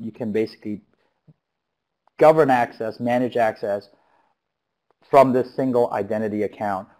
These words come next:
rather than have to look into, um, um, all the, all the, all the spokes account.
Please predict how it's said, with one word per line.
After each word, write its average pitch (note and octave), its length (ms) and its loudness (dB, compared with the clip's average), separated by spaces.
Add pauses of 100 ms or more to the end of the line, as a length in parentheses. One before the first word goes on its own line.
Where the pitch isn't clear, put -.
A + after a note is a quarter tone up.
(140)
rather A2 280 2
than G#2+ 240 -2
have A2 220 -6
to A2 80 -10
look G#2+ 260 -4
into, G2 520 -6 (280)
um, G2 300 -2
um, G#2 180 -18
all G#2 200 0
the, G2 200 -4
all G#2 220 -2
the, F#2+ 220 -8 (100)
all G#2 160 -4
the F#2+ 80 -10
spokes - 400 -8
account. - 300 -20